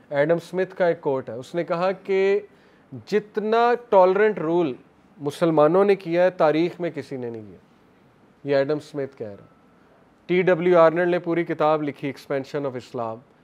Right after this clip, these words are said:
टोनी डब्ल्यू आर्नल्ड ने, गोरा है, और उसने उसमें साबित किया उसने कि सबसे जो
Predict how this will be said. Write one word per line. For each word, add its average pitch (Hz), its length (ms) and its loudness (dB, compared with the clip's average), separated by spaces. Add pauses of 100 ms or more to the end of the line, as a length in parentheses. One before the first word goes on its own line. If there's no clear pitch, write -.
(140)
टोनी 151 240 0
डब्ल्यू 143 320 -2
आर्नल्ड 131 360 -2
ने, 135 120 -4
गोरा 131 280 0
है, 113 140 -6 (300)
और 143 100 -4
उसने 175 240 -2
उसमें 180 220 -6
साबित 170 440 -2
किया 143 240 -2
उसने 135 280 -8 (460)
कि 180 60 -2
सबसे 240 680 0
जो 202 220 4